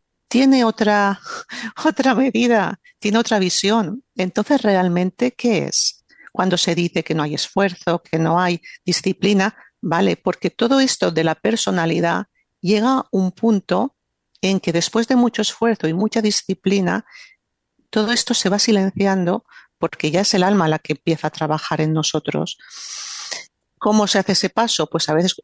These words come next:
como he dicho, <laughs> en ocasiones, y si no estamos muy atentos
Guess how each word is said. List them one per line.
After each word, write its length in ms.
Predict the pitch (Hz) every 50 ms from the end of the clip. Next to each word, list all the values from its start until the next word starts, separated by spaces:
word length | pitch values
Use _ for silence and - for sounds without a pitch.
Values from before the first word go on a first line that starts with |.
| _ _ - -
como 240 | - 220 202 208 220
he 80 | 202
dicho, 580 | 190 196 196 - - - 196 185 180 208 - _ _ _
<laughs> 100 | _ _
en 460 | - 165 190 208 - - - 180 175 165
ocasiones, 840 | 156 - 165 160 - - 175 175 175 185 185 196 233 - - - - - - - - - - _ _ _ -
y 80 | 185
si 180 | - - 190 175
no 80 | 160 175
estamos 480 | 180 - - 175 180 180 170 170 -
muy 220 | 180 170 170 175 160
atentos 840 | 160 - 165 170 175 180 - - 185 208 240 - - - - _